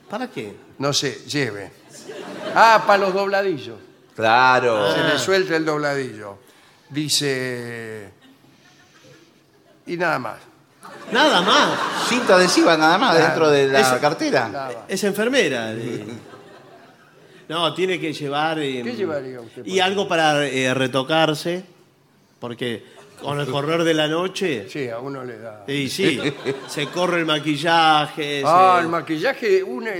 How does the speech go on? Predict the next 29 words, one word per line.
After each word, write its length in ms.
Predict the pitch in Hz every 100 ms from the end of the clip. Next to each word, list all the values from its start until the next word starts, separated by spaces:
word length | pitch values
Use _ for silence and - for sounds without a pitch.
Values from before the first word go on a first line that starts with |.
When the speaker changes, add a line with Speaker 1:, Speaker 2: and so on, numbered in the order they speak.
| 170
Speaker 2:
una 180 | 202 208
novia 240 | 294 202
tarda 240 | 151 151 131
mucho 360 | 220 254 127
en 60 | 113
el 380 | 107 101 98 101
Speaker 1:
Sí. 60 | 101
Speaker 2:
maquillaje. 560 | 101 113 135 139 113 92
Speaker 3:
Sí, 140 | 117
sí. 600 | 104 98 82 73 95 113 -
Speaker 1:
Tiene 220 | 185 208
una 120 | 180
maquilladora 840 | 135 123 127 120 123 131 147 156 160
Speaker 2:
Tiene, 200 | 143 -
Speaker 1:
que 40 |
Speaker 2:
buenas 260 | 139 127 -
tardes. 420 | 139 131 131 127
Speaker 1:
Sí, 120 | 139
buenas 180 | 123 117
tardes. 240 | 113 117 123
Speaker 2:
Eh, 480 | 120 117 113 113 110 113 - _ -
¿cuánto 240 | - 285 262
me 100 | 214
sale 280 | - 156 143
una 160 | 139
maquilladora? 560 | 135 131 123 123 151 180
Porque 180 | 151 139
me 180 | 143 135
caso. 480 | 143 107 - 113